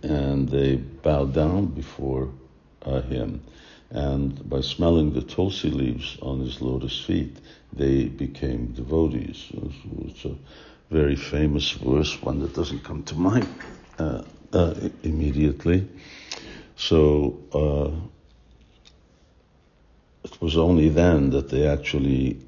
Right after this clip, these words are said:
uh, got the, uh, qualification.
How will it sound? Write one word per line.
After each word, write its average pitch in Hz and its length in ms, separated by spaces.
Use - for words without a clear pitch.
uh, 76 280
got 78 560
the, 65 380
uh, 71 260
qualification. 69 1300